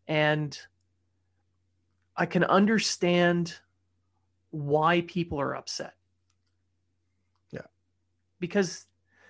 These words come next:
Speaker 1: they look at the Canadiens and they're like, "Well, this pick doesn't reflect my values."
Speaker 2: Yeah.
Speaker 1: I get it.
Speaker 2: So, so for instance, like, on, on Bettman, he said, uh,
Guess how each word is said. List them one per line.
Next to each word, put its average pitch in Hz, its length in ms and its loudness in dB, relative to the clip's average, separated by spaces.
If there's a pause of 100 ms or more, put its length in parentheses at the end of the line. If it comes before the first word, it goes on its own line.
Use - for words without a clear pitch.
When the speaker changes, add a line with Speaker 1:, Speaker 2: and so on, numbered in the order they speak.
(140)
Speaker 1:
they 180 100 8
look 214 220 4
at - 60 0
the - 80 -2
Canadiens 156 400 -2
and 151 160 -4
they're 139 100 -8
like, 127 180 -12
"Well, 139 200 -10
this 214 220 4
pick - 360 -8
doesn't 160 280 -2
reflect - 640 -4 (580)
my 143 260 -4
values." 131 600 -12 (200)
Speaker 2:
Yeah. - 220 -8 (200)
Speaker 1:
I - 20 -10
get 196 200 0
it. - 120 -12
Speaker 2:
So, 135 320 2 (220)
so - 180 -6
for 170 160 2
instance, 120 300 -2
like, 123 240 -2 (140)
on, 143 320 2
on 139 220 0
Bettman, 113 360 0
he 127 120 -4
said, 123 420 4
uh, 113 260 4